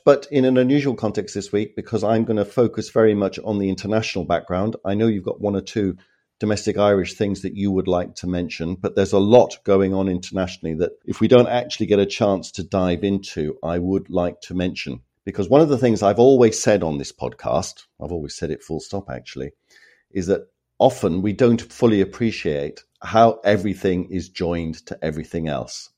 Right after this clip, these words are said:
often in not terribly intuitively obvious ways. So I want to talk about a couple of things that have struck me will build later on to a much bigger, maybe conclusion, but certainly a theme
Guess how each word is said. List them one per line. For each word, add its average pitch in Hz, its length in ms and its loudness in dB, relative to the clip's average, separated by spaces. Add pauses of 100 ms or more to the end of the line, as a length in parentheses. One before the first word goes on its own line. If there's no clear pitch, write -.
(120)
often 104 420 -2 (120)
in 87 340 -6
not 151 220 -8
terribly 123 520 -4
intuitively 101 1040 -4
obvious 85 560 -4 (120)
ways. 85 640 -4
So 110 240 4
I 123 80 8
want 185 160 2
to 196 40 -4
talk 160 220 -6
about 135 160 0
a - 60 -10
couple 151 340 -4
of 110 140 0
things 104 480 -2 (500)
that 101 80 -2
have 90 140 -2
struck - 500 0
me 107 500 2
will 101 200 2
build 107 500 4
later 104 400 4
on 80 280 0
to - 200 -4
a 92 40 0
much 95 280 -4
bigger, 87 440 -2 (200)
maybe 196 340 2
conclusion, 107 600 -2
but - 160 -16
certainly 107 400 0
a 85 60 0
theme 87 420 -2